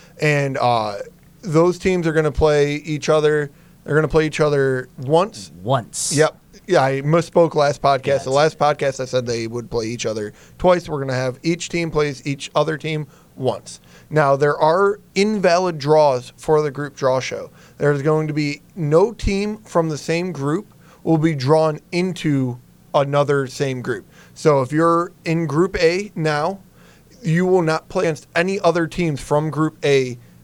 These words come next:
Speaker 1: in the first round of the next tournament. Um, that way we get some parity. That
Speaker 2: Yeah.
Speaker 1: way we can really see which teams stood out from each other. Are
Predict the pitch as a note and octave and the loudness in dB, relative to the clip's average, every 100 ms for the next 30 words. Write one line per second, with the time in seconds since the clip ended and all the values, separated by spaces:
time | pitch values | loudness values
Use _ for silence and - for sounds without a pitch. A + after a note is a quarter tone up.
0 | - - - D#3 D3+ C3 E3 D#3+ - C3+ | -20 -10 -2 0 0 0 0 0 -2 -2
1 | C#3 C3 B2 - B2+ B2+ B2+ A2+ - C3+ | 0 0 -2 -4 -4 -2 -6 -6 -8 -8
2 | A#2 F#2+ - - - - - A2 A2 A2+ | -8 -12 -18 -20 -20 -8 -2 -2 -2 -8
3 | - _ - E3 E3 F#3 F3+ E3+ F3+ F#3 | -16 _ -2 0 2 4 2 2 -2 -2
4 | D#3 - E3+ D#3+ B2+ B2+ B2+ C3+ D#3 E3+ | -6 -2 0 0 -2 0 2 2 0 -4
5 | E3+ C#3 D#3 F3 F3 - F3+ E3 D#3 - | -6 -2 2 2 0 -4 -4 -4 -6 -12
6 | - D3 E3+ - F3+ E3+ - D3+ D3+ E3+ | -6 0 0 0 -4 -4 -2 2 2 0
7 | E3+ C#3+ B2+ B2+ B2 - C#3+ B2+ | -4 -6 -2 -2 -2 0 0 0